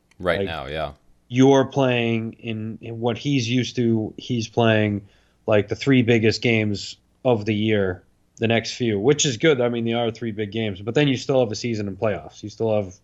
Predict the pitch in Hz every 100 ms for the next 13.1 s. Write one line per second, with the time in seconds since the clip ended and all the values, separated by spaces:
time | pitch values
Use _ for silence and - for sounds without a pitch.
0 | _ - 120 110 113 117 110 110 - 104
1 | 110 101 101 - _ _ - 123 135 -
2 | 151 139 131 127 113 120 117 - - _
3 | - 170 143 147 _ _ _ - 139 185
4 | 170 147 131 131 127 123 123 127 123 131
5 | 117 123 143 143 147 143 127 107 127 117
6 | 107 104 123 120 - 113 113 104 101 101
7 | 110 104 - 127 117 107 - 135 123 117
8 | - - - _ - 139 127 113 113 104
9 | 101 - 107 - 107 98 101 101 101 -
10 | _ _ - 127 120 117 120 110 110 113
11 | 107 107 110 101 95 - _ _ - 113
12 | 107 - 123 147 - 151 - 139 123 107
13 | -